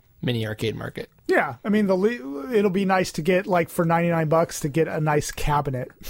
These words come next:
Speaker 1: That's, yeah,
Speaker 2: That we can do
Speaker 1: that's,
Speaker 2: what we want with
Speaker 1: which is
Speaker 2: it.
Speaker 1: all I'm doing. All I'm particularly trying to do with the Arcade One Up cabinets.
Speaker 2: Yeah.
Speaker 1: Um, to be fair.
Speaker 2: Yeah.
Speaker 1: Uh, speaking of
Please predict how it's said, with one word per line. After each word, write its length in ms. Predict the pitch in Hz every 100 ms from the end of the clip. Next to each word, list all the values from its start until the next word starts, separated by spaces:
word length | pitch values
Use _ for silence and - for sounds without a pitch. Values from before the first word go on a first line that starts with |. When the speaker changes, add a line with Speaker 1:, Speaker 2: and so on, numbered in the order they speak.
| - -
Speaker 1:
That's, 240 | - 151 -
yeah, 200 | 123 95
Speaker 2:
That 120 | 175
we 100 | 180
can 120 | 180 156
do 60 |
Speaker 1:
that's, 80 | 165
Speaker 2:
what 120 | 160
we 100 | 151
want 240 | 156 170 165
with 140 | 190
Speaker 1:
which 40 | 214
is 40 |
Speaker 2:
it. 80 | 190
Speaker 1:
all 180 | 180 180
I'm 120 | 165
doing. 220 | 156 151 -
All 200 | 143 147
I'm 160 | 160
particularly 360 | - 135 143 123
trying 220 | - 127
to 40 |
do 80 | 117
with 100 | 117
the 60 | 117
Arcade 260 | 113 123 113
One 180 | 123
Up 100 | 139
cabinets. 520 | - 104 104 - - 185
Speaker 2:
Yeah. 160 | 139 - _ - - _ _ -
Speaker 1:
Um, 340 | 131 110 110 - _ _
to 100 | -
be 120 | 107 104
fair. 320 | 113 107 127 _
Speaker 2:
Yeah. 140 | 190 - - _ _ - - -
Speaker 1:
Uh, 240 | 151 139
speaking 540 | 120 - 254 269 240 240 -
of 440 | 143 135 135 135